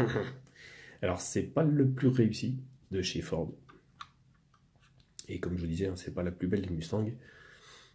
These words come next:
Mais on va faire avec. Les trois feux arrière, donc six, trois de chaque côté.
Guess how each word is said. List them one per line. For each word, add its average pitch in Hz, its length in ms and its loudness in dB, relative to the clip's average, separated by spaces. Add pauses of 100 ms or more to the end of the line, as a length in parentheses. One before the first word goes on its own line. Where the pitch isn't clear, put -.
(160)
Mais 95 360 -2 (1700)
on 80 80 -6
va 82 100 -6
faire 104 160 -2
avec. - 300 -10 (1600)
Les 98 320 -4
trois 113 240 0
feux 104 220 2
arrière, 98 540 2 (1500)
donc 90 240 -4
six, - 480 0 (100)
trois 85 140 -4
de - 40 -6
chaque - 140 -6
côté. 85 400 -4